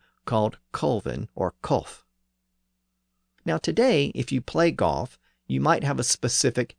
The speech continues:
handicap, which is based on the number of strokes over par that you usually average when playing a course. And that word handicap also has its origins in the Middle Ages.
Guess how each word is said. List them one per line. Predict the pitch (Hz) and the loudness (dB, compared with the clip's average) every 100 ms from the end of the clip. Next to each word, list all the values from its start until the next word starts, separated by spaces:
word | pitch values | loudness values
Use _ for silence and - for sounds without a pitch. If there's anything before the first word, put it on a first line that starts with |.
| _ | _
handicap, | 175 143 - 92 - - - _ _ _ | -2 0 -2 -4 -4 -14 -20 _ _ _
which | 117 110 | -4 -2
is | 107 | -2
based | 113 110 - | 0 2 0
on | 113 | -2
the | 110 | -2
number | 107 107 107 | -2 -2 -4
of | - | -4
strokes | - - 123 113 - - 113 | -8 0 2 2 0 -4 -2
over | 120 98 | -2 -2
par | - - 170 110 127 _ _ | -4 0 2 2 0 _ _
that | 135 151 | 0 2
you | 147 | 0
usually | 123 120 110 117 104 | 2 0 2 0 0
average | 98 92 104 - | -2 -4 -4 -4
when | 101 | -8
playing | - 85 78 | -4 -4 -4
a | 82 | -4
course. | - 131 64 - - - _ _ _ _ _ _ _ | 0 0 0 -4 -4 -8 _ _ _ _ _ _ _
And | - 185 | -4 -2
that | 247 208 | -2 0
word | 185 156 - _ - | 0 0 -4 _ -4
handicap | 214 247 165 - 87 - - _ _ | -2 0 -4 -4 -4 -4 -12 _ _
also | 156 247 - 127 | -4 0 2 2
has | 104 95 78 | 2 -2 -2
its | - | -4
origins | - 82 85 95 123 | -4 -2 -2 -4 -4
in | - 131 | -2 -2
the | 135 | -2
Middle | 110 85 92 | -2 -2 -2
Ages. | 120 117 - - | -2 -4 -6 -8